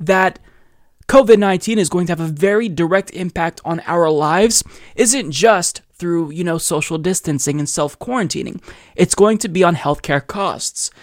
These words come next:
to where even if you're one of the lucky ones who don't get covid nineteen or know anyone, this still may affect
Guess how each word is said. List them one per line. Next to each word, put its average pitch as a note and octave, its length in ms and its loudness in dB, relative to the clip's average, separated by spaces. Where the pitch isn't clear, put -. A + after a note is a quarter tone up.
to F3 100 -2
where F#3+ 200 4
even B3+ 300 -2
if F#3+ 340 0
you're G3+ 160 8
one G#3+ 100 6
of F#3 100 0
the F3+ 80 4
lucky F#3 340 0
ones E3+ 280 -2
who F3+ 260 -4
don't F3+ 380 2
get F3+ 200 -2
covid D3 260 0
nineteen C3+ 460 -4
or D3+ 80 0
know E3 180 4
anyone, F#3 540 -2
this G#3 260 6
still A3 280 6
may F#3+ 280 4
affect F3+ 600 -2